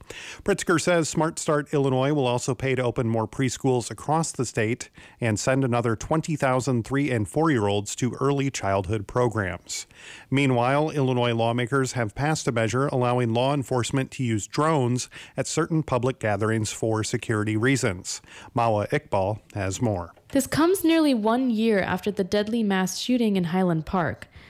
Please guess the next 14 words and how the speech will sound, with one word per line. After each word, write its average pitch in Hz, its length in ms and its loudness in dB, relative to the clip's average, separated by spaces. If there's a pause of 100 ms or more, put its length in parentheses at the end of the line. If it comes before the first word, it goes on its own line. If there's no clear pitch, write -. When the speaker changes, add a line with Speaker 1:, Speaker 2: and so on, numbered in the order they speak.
(140)
Speaker 2:
Supporters 254 440 2
said 277 160 0
this 247 180 0
would 226 100 -4
give 226 240 0
police 214 380 0
one 214 200 0
more 285 220 2
tool 262 380 0
to 240 100 -6
keep 254 300 -6
the 208 80 -2
public 170 360 -2
safe. - 480 -2